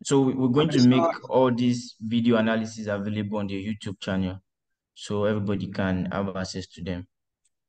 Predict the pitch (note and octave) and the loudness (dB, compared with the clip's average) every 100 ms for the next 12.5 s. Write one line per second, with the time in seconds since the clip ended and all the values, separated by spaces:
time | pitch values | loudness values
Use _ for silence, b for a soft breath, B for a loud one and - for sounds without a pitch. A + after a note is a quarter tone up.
0 | _ _ _ _ C3+ C3 B2+ B2 - A#2 | _ _ _ _ -2 0 0 -2 -4 -4
1 | A#2+ A#2+ - - A2 G#2 - A2+ G#2+ - | -2 -4 -6 -10 -12 -16 -16 -12 -10 -10
2 | - A2 _ _ _ _ _ _ C3 B2 | -12 -18 _ _ _ _ _ _ -4 -4
3 | - - B2+ B2+ B2 B2 C#3+ D#3 - C#3 | -4 -10 -6 -4 -4 -6 -8 -8 -8 -10
4 | C3 A#2+ B2+ A2 G#2+ - _ _ _ _ | -8 -10 -8 -10 -10 -20 _ _ _ _
5 | _ _ _ _ _ _ _ - B2+ C3 | _ _ _ _ _ _ _ -8 -4 -2
6 | B2 B2 A#2 _ _ _ _ C3+ D#3 D3 | -2 -4 -10 _ _ _ _ -6 -2 -2
7 | C3+ C3+ B2+ C3 A2 A2 D#3 _ _ _ | -4 -8 -8 -8 -8 -8 -14 _ _ _
8 | _ _ _ _ _ _ _ _ _ _ | _ _ _ _ _ _ _ _ _ _
9 | _ _ _ - D3+ C#3 - B2 A#2 A2+ | _ _ _ -8 -6 -6 -8 -12 -10 -14
10 | - _ - - _ _ _ _ _ _ | -16 _ -20 -20 _ _ _ _ _ _
11 | _ _ _ _ C3+ D3 C3+ C3+ C3 B2 | _ _ _ _ -4 -2 -2 -4 -6 -4
12 | B2+ A#2+ B2+ D3+ | -4 -4 -4 -6